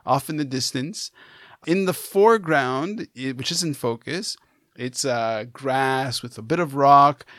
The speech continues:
Way, it's way more lush than the previous images of Moab and the desert and everything. And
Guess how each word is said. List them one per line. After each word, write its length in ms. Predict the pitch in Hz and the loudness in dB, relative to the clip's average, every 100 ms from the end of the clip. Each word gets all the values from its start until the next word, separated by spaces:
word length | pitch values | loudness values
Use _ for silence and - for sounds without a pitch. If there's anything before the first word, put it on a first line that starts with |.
| _ - | _ -12
Way, 400 | 131 156 190 - | -2 2 2 0
it's 240 | 147 - | -2 -4
way 360 | 135 131 170 190 | -6 0 0 2
more 220 | 180 170 | 2 2
lush 420 | 147 135 139 - | 4 4 4 -2
than 180 | 139 131 | -4 -6
the 80 | 123 | -6
previous 440 | - 139 139 131 | -4 -4 -2 -4
images 680 | 110 123 123 123 120 117 120 | -6 -6 -6 -6 -8 -8 -10
of 140 | 120 110 | -10 -8
Moab 500 | 117 117 110 110 110 | -6 -4 -4 -4 -6
and 80 | 110 | -8
the 40 | |
desert 400 | 104 107 - 104 | -6 -8 -8 -10
and 100 | 95 | -12
everything. 440 | 90 95 98 98 - _ _ _ _ | -16 -18 -16 -16 -18 _ _ _ _
And 500 | 135 147 147 143 139 | -2 0 2 0 -2